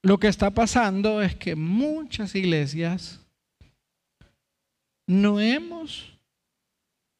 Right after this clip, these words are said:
instruido correctamente a nuestra gente. Es que le hemos tolerado a la gente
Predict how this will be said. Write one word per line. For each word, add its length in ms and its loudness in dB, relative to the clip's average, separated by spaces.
instruido 1160 8
correctamente 800 2
a 40 0
nuestra 300 -6
gente. 460 -10
Es 140 -2
que 120 4
le 160 10
hemos 320 6
tolerado 760 8
a 20 2
la 160 2
gente 680 -4